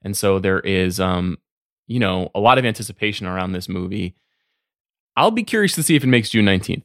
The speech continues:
That feels very optimistic in the world that we live in. And I think that, you know, you and I, even when we were ha-, when we were hanging out socially over the weekend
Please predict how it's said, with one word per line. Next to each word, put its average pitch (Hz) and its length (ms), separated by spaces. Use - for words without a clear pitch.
That 127 160
feels 160 380
very 147 400
optimistic 104 920
in 107 140
the 98 80
world 98 300
that 85 80
we 98 120
live 95 300
in. 82 240
And 110 140
I 131 80
think 185 240
that, - 180
you 151 140
know, 143 200
you 156 140
and 208 100
I, 196 60
even 160 320
when 123 100
we 123 120
were 117 80
ha-, 110 180
when 135 160
we 131 60
were 123 40
hanging 185 320
out 156 160
socially 151 440
over 104 180
the 104 80
weekend 127 520